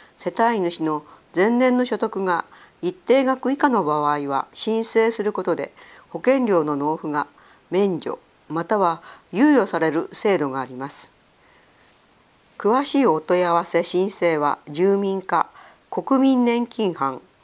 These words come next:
電話八十四一二一四へお問い合わせください。犬の登録と狂犬病予防注射。狂犬病は発症したら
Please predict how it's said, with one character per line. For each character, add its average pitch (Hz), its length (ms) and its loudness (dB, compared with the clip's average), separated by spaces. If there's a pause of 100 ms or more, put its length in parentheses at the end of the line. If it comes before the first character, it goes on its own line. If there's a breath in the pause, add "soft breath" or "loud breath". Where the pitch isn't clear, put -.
(600 soft breath)
電 180 280 2
話 170 220 -2 (180)
八 220 400 -2
十 233 240 4
四 202 420 0
一 226 300 -2
二 233 320 4
一 202 220 -2
四 220 260 2
へ 156 220 -2
お 143 80 -6
問 151 200 0
い 147 60 0
合 143 60 0
わ 147 80 -4
せ - 120 -4
く 139 100 -6
だ 135 120 -4
さ 127 160 -2
い。 - 80 -8 (1500 loud breath)
犬 233 200 2
の 285 100 4
登 254 280 2
録 240 220 0
と - 280 -2 (400 loud breath)
狂 220 280 0
犬 208 340 -2
病 175 260 2
予 147 120 0
防 185 240 -2
注 156 260 -8
射。 - 220 -6 (2250)
狂 254 200 0
犬 262 260 0
病 233 280 0
は 196 260 2
発 - 240 -4
症 254 200 2
し 262 80 -6
た 226 120 -2
ら 170 180 -2